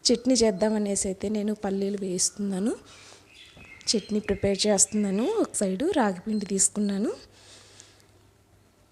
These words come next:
ఆనియన్స్, క్యారెట్ ఊతప్పంలోకి చాలా బాగుంటాయి. క్యారెట్ కూడా వేస్తే తురిమి వేసుకోవాలి. ఇందులో కొంచెం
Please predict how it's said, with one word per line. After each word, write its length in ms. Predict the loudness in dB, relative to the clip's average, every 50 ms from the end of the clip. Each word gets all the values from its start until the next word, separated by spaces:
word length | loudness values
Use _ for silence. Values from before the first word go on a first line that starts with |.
| -2
ఆనియన్స్, 560 | 0 0 2 2 2 2 0 2 2 2 2 2 2 2 2
క్యారెట్ 460 | 4 4 4 2 0 -2 -2 -4 -4 -4 -4 -8 -14 -16 -14 -12 -12 -12 -12 -12 -14 -14 -18 -18 -20 -20 -20 -20 -20 -20 -20 -20 -20 -20 -20 -20 -20 -20 -20 -20 -20 -20 -20 _ _ _ -12 _ -2
ఊతప్పంలోకి 840 | -2 0 2 2 0 0 0 -2 0 0 0 -2 -4 -4 -8 -6 -2 0 0
చాలా 260 | 2 2 4 4 4
బాగుంటాయి. 680 | 4 4 2 2 2 0 -2 0 0 0 0 0 -2
క్యారెట్ 480 | -2 0 0 0 2 2 0 -2 -2 -4
కూడా 180 | -4 -2 -2
వేస్తే 420 | 0 0 0 0 0 -2 -2 -4 0
తురిమి 340 | 2 2 2 2 2 0
వేసుకోవాలి. 680 | 2 4 4 4 2 2 0 -2 -2 -2 0 0 -2 -4 -6 -8 -16 -16 -16 -16 -18 -8 -2 0
ఇందులో 260 | 2 4 6 6 6
కొంచెం 560 | 6 4 4 4 4 4 4 4 2 0 -2